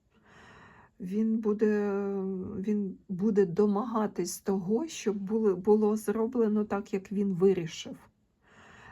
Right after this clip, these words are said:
Тут його слово буде важливішим, ніж, е, так, як буде казати жінка. Е, тут, ну, тут хазяїн.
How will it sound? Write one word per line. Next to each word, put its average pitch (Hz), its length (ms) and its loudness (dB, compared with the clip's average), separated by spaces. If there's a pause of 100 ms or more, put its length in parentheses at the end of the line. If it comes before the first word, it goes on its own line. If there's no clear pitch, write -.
(140)
Тут 208 360 -4
його 196 500 2
слово 240 500 -2
буде 196 520 -4
важливішим, 190 1120 -4 (260)
ніж, 202 560 -6
е, 196 580 -4 (2000)
так, 165 260 -8
як 175 120 -6
буде 165 400 -6
казати 165 500 -8
жінка. - 540 -12 (840)
Е, 190 320 -4
тут, 220 320 -4 (300)
ну, 208 300 0 (160)
тут 269 180 -12
хазяїн. 165 720 -6